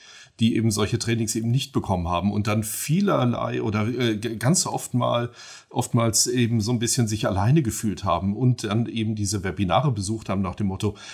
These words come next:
„Was mache ich denn jetzt, wenn ich, ich bin jetzt das erste Mal, werde ich jetzt remote auditiert, ich bin selber vielleicht gar nicht in der Firma,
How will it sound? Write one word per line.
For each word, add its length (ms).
„Was 320
mache 280
ich 100
denn 220
jetzt, 480
wenn 160
ich, 200
ich 180
bin 300
jetzt 220
das 140
erste 380
Mal, 360
werde 160
ich 80
jetzt 180
remote 400
auditiert, 520
ich 60
bin 120
selber 360
vielleicht 280
gar 140
nicht 160
in 80
der 80
Firma, 400